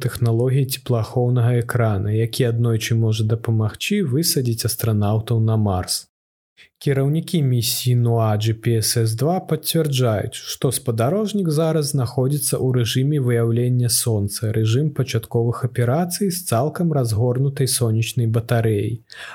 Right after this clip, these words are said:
Аператыўная група працягне адзнаку больш ранняй праблемы з разгортваннем сонечных батарэй,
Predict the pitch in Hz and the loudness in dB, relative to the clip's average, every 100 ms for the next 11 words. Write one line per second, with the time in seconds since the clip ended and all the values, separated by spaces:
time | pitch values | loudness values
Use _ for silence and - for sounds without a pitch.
0 | - 135 151 139 135 139 123 120 117 156 | -6 -2 0 -2 0 0 2 2 2 0
1 | 214 202 180 165 165 - 156 117 120 113 | 0 -2 -2 -2 -2 -2 0 2 2 0
2 | 113 120 113 - 113 113 110 - 123 117 | 0 0 0 -2 -2 0 0 -2 0 2
3 | 110 110 110 110 110 131 185 190 180 180 | 2 0 0 -2 0 0 0 0 0 0
4 | 165 131 123 113 101 143 165 - 156 143 | 0 0 0 0 0 0 -2 -2 0 2
5 | 135 - 117 117 - 127 113 117 120 123 | 0 0 0 0 -2 0 0 0 0 0
6 | 117 107 117 | 0 -2 -4